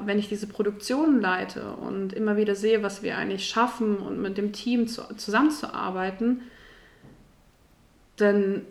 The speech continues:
kann ich mir nichts anderes vorstellen. Diese Flexibilität, die man hat, ähm, aber auch dieses Chaos und dieser Stress und gerade wenn man in der Vorbereitung steckt, wenn ich große Kampagnen irgendwie plane,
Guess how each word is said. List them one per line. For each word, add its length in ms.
kann 160
ich 100
mir 60
nichts 160
anderes 360
vorstellen. 800
Diese 180
Flexibilität, 840
die 80
man 340
hat, 420
ähm, 360
aber 180
auch 80
dieses 360
Chaos 460
und 140
dieser 240
Stress 640
und 160
gerade 260
wenn 100
man 140
in 80
der 100
Vorbereitung 680
steckt, 320
wenn 100
ich 140
große 240
Kampagnen 580
irgendwie 240
plane, 400